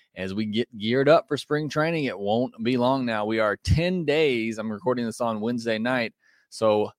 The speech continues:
little less now than ten days when this is getting posted from the first spring training game. So it'll be here before you know it, and it'll be a lot of fun to watch. And we'll just start with the shortstop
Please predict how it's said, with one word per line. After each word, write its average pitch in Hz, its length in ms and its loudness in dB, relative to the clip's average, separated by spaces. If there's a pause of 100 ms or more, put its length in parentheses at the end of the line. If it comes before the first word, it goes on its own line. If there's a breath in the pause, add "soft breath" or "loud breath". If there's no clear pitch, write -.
(240)
little 147 340 4
less 127 260 2
now 117 220 0
than 110 120 -4
ten 117 240 -4
days 113 340 0
when 113 160 -4
this 110 120 -6
is 98 120 -18
getting 107 340 -6 (220)
posted 117 500 0 (380 soft breath)
from 123 340 2
the 110 100 0
first 120 440 -2
spring 120 320 -2
training 107 420 -4 (160)
game. 107 400 0
So 98 380 -2 (520 soft breath)
it'll 127 140 6
be 185 120 8
here 190 120 8
before 185 240 2
you 180 100 6
know 180 220 6
it, 139 120 8 (120)
and 131 120 0
it'll 139 100 -2
be 190 140 4
a 214 60 8
lot 185 220 8
of 170 100 0
fun 165 400 2 (140)
to 143 140 2
watch. 143 480 6
And 143 100 -6
we'll 160 220 0
just 180 160 -2
start 160 260 6
with 131 100 0
the 120 80 -8
shortstop 135 640 2